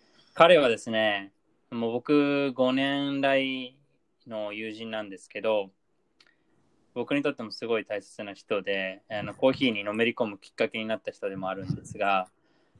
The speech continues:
Speaker 2: えー、彼自身は、もうブラジルのスペシャリティコーヒー界の至宝、まあ、勝手に僕は決めただけなんですけど、
Speaker 1: <laughs>
Speaker 2: だと思ってて、まあ、ネイマールみたいな存在だと思ってるんですけど。
Speaker 1: ブラジルだけに。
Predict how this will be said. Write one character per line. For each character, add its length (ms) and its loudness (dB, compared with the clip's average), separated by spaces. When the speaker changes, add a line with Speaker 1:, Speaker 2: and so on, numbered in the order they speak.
Speaker 2:
え 140 2
ー、 20 -4
彼 240 6
自 200 -12
身 120 -8
は、 400 -2
も 120 -8
う 20 -14
ブ 140 -4
ラ 160 0
ジ 100 -6
ル 160 -2
の 300 -6
ス 140 -20
ペ 100 -6
シ 100 -6
ャ 60 0
リ 100 -4
テ 160 -12
ィ 80 -10
コ 140 -10
ー 40 -8
ヒ 180 -14
ー 60 -14
界 200 -10
の 80 -16
至 180 -12
宝、 440 -4
ま 40 -4
あ、 20 -6
勝 160 -4
手 80 -6
に 80 -2
僕 160 -6
は 60 -4
決 100 -20
め 80 -10
た 80 -6
だ 100 -4
け 80 -8
な 100 -6
ん 60 -10
で 60 -12
す 100 -14
け 160 -8
ど、 80 6
Speaker 1:
<laughs> 720 2
Speaker 2:
だ 140 2
と 100 -4
思 140 -10
っ 20 -20
て 160 -16
て、 240 -4
ま 100 -2
あ、 40 0
ネ 160 6
イ 60 2
マ 120 6
ー 40 0
ル 100 -6
み 80 -20
た 80 -10
い 40 -12
な 80 -18
存 200 -16
在 120 -8
だ 120 -10
と 80 -20
思 80 -16
っ 40 -20
て 140 -14
る 60 -12
ん 20 -16
で 60 -20
す 80 -20
け 100 -2
ど。 280 4
Speaker 1:
ブ 80 8
ラ 100 12
ジ 100 0
ル 60 0
だ 140 4
け 160 0
に。 160 -10